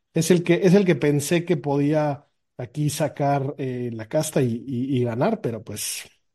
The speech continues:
no fue el caso, ¿no? ¿Saben cuándo fueron bueno, Charlie Hoffman tiene cuatro wins. Este hubiera sido su quinto.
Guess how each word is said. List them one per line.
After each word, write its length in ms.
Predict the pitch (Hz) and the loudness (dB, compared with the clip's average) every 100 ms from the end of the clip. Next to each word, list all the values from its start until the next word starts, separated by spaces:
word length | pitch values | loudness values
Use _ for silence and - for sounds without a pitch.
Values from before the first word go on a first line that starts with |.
| _ _ _ _ - | _ _ _ _ -4
no 100 | 131 | 0
fue 120 | 127 | 0
el 60 | |
caso, 280 | 156 151 127 | 2 2 2
¿no? 220 | 123 214 - _ _ _ _ _ _ _ _ _ _ _ _ _ _ _ _ _ _ _ _ _ _ | 0 -2 -8 _ _ _ _ _ _ _ _ _ _ _ _ _ _ _ _ _ _ _ _ _ _
¿Saben 300 | - 196 226 | 2 6 6
cuándo 280 | 214 214 202 | 6 6 6
fueron 540 | - 202 202 233 - _ - - | 6 8 8 4 -2 _ -20 -2
bueno, 300 | 147 143 143 _ _ _ _ _ | 0 0 -6 _ _ _ _ _
Charlie 260 | - 214 233 - | 4 4 4 4
Hoffman 560 | 196 202 202 254 - _ _ _ _ _ _ _ | 6 6 6 2 -4 _ _ _ _ _ _ _
tiene 520 | 147 147 151 175 - _ | 2 4 6 2 -2 _
cuatro 360 | 143 139 139 131 | -2 -2 -2 -2
wins. 340 | 120 113 107 | -4 -6 -8
Este 160 | 147 165 | -4 -2
hubiera 140 | 139 | -2
sido 200 | - 131 | 0 -4
su 200 | - 104 | -4 -14
quinto. 460 | 110 107 104 - | -14 -14 -16 -20